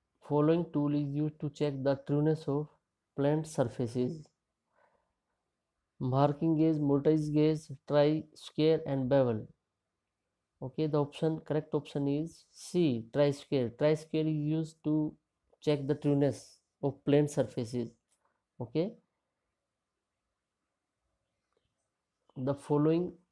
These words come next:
saw consist of two handles, rip saw, tenon saw, coping saw, cross cut saw. Mostly the cross cut saw is used to handle because two men cut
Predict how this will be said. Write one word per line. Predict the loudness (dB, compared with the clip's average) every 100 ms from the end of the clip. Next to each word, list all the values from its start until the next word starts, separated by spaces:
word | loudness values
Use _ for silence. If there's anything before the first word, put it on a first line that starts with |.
| _ _ _ _ _ _ -20
saw | -4 -4
consist | -2 -4 -4 -4 -4 -4
of | -6 0
two | 2
handles, | 2 2 -2 -4 -8
rip | -6 -4 -4
saw, | -4 0 0 0 -4
tenon | -2 0 -2
saw, | -2 -2 -2
coping | -4 -4 -4 -4 -4
saw, | -2 -4
cross | -4 0 0 0
cut | -4 -8
saw. | -8 -10 -10 _ _ _ _ _ _
Mostly | 2 2 2 2 2 0 -10 _ _ -8
the | -2 -2
cross | 2 4 4 2
cut | 0 -2 -2
saw | 0 4 4 2 -12 _ _ _ _ _ _ _ _ _ _ _ _
is | -4 0
used | 0 0 2
to |
handle | 4 6 4 2 -2 -12 _ _ _ _ -10
because | -2 0 0
two | 2 4
men | 4 4 2
cut | 2 2 0